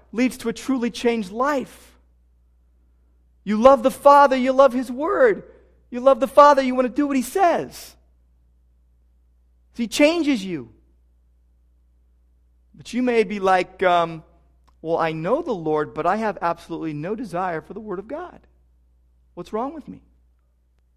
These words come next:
Something is. What is it? We all go there, don't we? We find ourselves with no desire for the word of God. The desire that believe, it's not just for new Christians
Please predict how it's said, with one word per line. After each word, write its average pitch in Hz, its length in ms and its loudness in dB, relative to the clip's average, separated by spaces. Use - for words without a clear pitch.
Something 185 520 -8
is. 233 540 2
What 202 240 0
is 220 220 2
it? - 260 -2
We 233 120 4
all 302 260 12
go 302 220 8
there, 214 220 2
don't 240 180 0
we? 302 220 -6
We 233 100 -2
find 294 260 10
ourselves 254 340 6
with 233 140 0
no 294 240 6
desire 285 600 8
for 269 120 -2
the 277 80 0
word 294 180 0
of 226 100 -4
God. 294 520 4
The 262 100 2
desire 269 500 10
that 240 300 4
believe, 247 420 -2
it's - 140 -8
not 311 180 4
just 302 220 -4
for 262 80 -2
new 254 140 2
Christians 320 760 -6